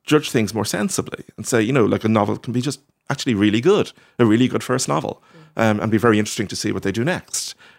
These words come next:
You know, and I think sometimes the hype, um, is too much. I don't think it does the writers any favors. I don't think it does readers any favors. Um, I know from, like, hearing it from people that seeing the same names quoted all the time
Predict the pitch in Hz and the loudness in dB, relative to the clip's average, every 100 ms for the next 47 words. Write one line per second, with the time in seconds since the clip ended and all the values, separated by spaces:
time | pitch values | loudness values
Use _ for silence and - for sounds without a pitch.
0 | - - 113 101 98 117 113 110 - _ | -10 -2 2 2 2 0 0 -2 -4 _
1 | _ - 127 170 160 139 120 - 90 - | _ -4 0 2 2 2 0 0 -4 2
2 | 117 139 - - _ _ _ - 107 101 | 2 2 -2 -2 _ _ _ -4 0 0
3 | - 107 95 - - 107 107 104 110 104 | 0 0 0 -2 2 2 4 2 2 0
4 | 104 98 90 104 127 127 123 127 123 127 | 0 0 0 2 4 2 0 2 2 2
5 | 110 107 110 98 87 87 101 117 110 107 | 0 -2 -4 -6 -8 -4 -2 0 -2 -2
6 | 113 113 117 - _ - - - - 110 | -2 -2 -4 -8 _ -20 -20 -20 -2 0
7 | 104 98 - - 117 127 135 - 95 95 | 0 -2 -6 2 4 4 4 2 -2 -2
8 | 107 92 _ _ _ _ _ - 110 147 | -6 -8 _ _ _ _ _ -2 0 2
9 | 104 - 85 80 101 85 80 82 - - | 0 -4 -8 -8 -8 -6 -6 -8 -10 -18
10 | - - 131 131 104 - 113 107 95 95 | -12 -2 2 4 2 2 2 2 0 -2
11 | 92 - 98 95 92 98 98 92 90 87 | -6 -4 0 0 0 -2 -2 -4 -8 -8